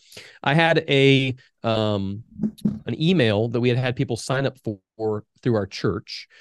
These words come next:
where they could subscribe to, um, downloading different types of devotionals. One was for parents,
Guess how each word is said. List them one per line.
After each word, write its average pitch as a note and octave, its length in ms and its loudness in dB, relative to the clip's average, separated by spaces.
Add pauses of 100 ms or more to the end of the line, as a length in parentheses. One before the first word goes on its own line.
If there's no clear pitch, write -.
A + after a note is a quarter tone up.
(200)
where B2+ 160 4
they B2+ 140 4
could B2+ 220 -2
subscribe D#3 960 -2
to, A#2+ 580 0 (300)
um, G2+ 340 -2 (140)
downloading C3 680 2
different C3+ 340 -2 (100)
types - 340 -2
of A2+ 60 -4
devotionals. G2 760 -4
One B2+ 180 4
was C#3 160 4
for C3+ 180 2
parents, B2+ 760 -2